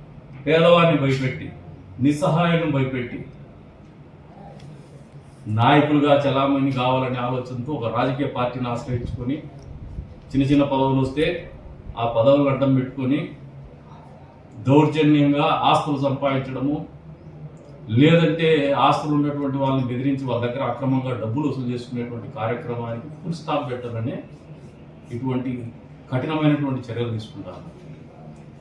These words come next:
ఇది ఇక్కడితో ఆగిపోతాయని కల్లో కూడా అనుకోవద్దు. కదిరి అనేది ఒక బ్రాండ్ ఇమేజ్ అనేది హండ్రెడ్ పర్సెంట్ డెవలప్ చేస్తాం.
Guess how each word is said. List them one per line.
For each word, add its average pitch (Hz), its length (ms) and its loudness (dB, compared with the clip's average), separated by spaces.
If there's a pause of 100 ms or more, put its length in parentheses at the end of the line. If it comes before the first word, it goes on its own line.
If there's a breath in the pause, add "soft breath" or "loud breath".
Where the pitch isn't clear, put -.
(300)
ఇది 143 80 0
ఇక్కడితో 165 360 2
ఆగిపోతాయని 165 760 4
కల్లో 151 280 2
కూడా 151 200 2
అనుకోవద్దు. 123 540 0 (2500)
కదిరి 147 280 2
అనేది 151 640 2
ఒక 120 260 -6
బ్రాండ్ 143 320 2
ఇమేజ్ 143 280 2
అనేది 139 200 -2
హండ్రెడ్ 143 420 -2
పర్సెంట్ 139 300 -2
డెవలప్ 110 340 -4
చేస్తాం. - 220 -14